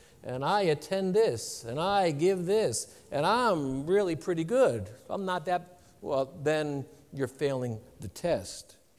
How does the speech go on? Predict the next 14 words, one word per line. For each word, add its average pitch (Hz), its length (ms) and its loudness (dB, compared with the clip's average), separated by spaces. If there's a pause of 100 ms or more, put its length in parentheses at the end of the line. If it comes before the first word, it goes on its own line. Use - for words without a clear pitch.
(720)
Why? 127 580 0 (440)
Is - 160 -14
where 127 160 -6
your 117 140 -4
faith 208 560 -6
is 87 300 -14
in. 92 280 -16 (640)
But 104 80 -12
we'll 110 140 -8
talk 120 280 -4
more 117 320 -2
about 107 360 -6
that 101 200 -10
later. 123 420 -6